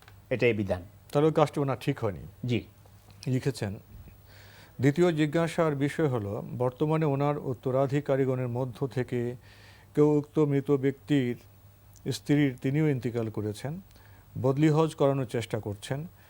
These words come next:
Speaker 2: আমি সহ কোনো কোনো আত্মীয়দের প্রশ্ন হলো, যেহেতু উল্লেখিত মৃত মহিলার স্বামীর সম্পদে নিজস্ব নামীয় তেমন সম্পদ ছিল না,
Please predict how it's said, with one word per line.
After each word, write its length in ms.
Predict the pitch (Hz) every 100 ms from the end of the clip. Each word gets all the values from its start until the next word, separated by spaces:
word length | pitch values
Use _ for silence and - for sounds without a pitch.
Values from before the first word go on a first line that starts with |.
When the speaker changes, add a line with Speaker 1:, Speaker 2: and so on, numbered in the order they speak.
| - - - -
Speaker 2:
আমি 200 | 143 160
সহ 420 | 160 156 156 - - - - -
কোনো 200 | 143 151
কোনো 460 | 156 147 139 - - - - -
আত্মীয়দের 480 | 117 - 147 143 139
প্রশ্ন 380 | 127 127 -
হলো, 320 | 147 104 80 110 - - - - - - -
যেহেতু 400 | 131 151 160 147
উল্লেখিত 440 | 139 143 151 143 151 147 - -
মৃত 500 | 123 123 135 131 123 127
মহিলার 400 | 120 131 139 131
স্বামীর 500 | - 120 123 131 135
সম্পদে 720 | - 113 110 127 123 131 131 - - - - - -
নিজস্ব 460 | 117 123 143 - 143
নামীয় 480 | 123 120 127 139 139
তেমন 320 | 127 120 117
সম্পদ 440 | - 110 104 123 123
ছিল 220 | 139 131
না, 260 | 131 131